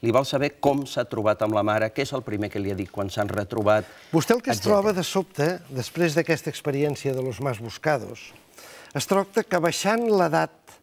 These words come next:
Speaker 2: de la persona buscada, té més audiència, com més tendre,
Speaker 1: No,
Speaker 2: sí,
Speaker 1: sí,
Speaker 2: com
Speaker 1: sí,
Speaker 2: més
Speaker 1: no,
Speaker 2: tendre
Speaker 1: però
Speaker 2: és la criatura,
Speaker 1: no, no, no,
Speaker 2: oh, i tant,
Speaker 1: no, això,
Speaker 2: i li
Speaker 1: però no
Speaker 2: puc
Speaker 1: hi ha,
Speaker 2: demostrar.
Speaker 1: no, perquè
Speaker 2: Vostè
Speaker 1: era,
Speaker 2: li toca
Speaker 1: era,
Speaker 2: la rifa.
Speaker 1: no,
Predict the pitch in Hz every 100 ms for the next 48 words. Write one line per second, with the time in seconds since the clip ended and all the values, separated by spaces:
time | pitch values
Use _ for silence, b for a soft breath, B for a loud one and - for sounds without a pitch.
0 | b b - 135 147 135 139 - 175 160
1 | 143 - 156 117 104 147 _ b b b
2 | b b b b b - 170 156 160 131
3 | 123 107 - 190 - - 151 165 190 -
4 | - 202 196 151 143 123 - _ _ -
5 | 107 131 123 165 - 160 165 202 208 208
6 | 196 170 - 165 160 165 165 196 170 175
7 | - 104 92 82 76 73 123 143 123 95
8 | 90 127 - 92 78 127 151 143 160 156
9 | 147 - 143 110 113 98 101 80 - 123
10 | 139 214 220 220 208 220 226 220 185 147
11 | 175 - - 82 87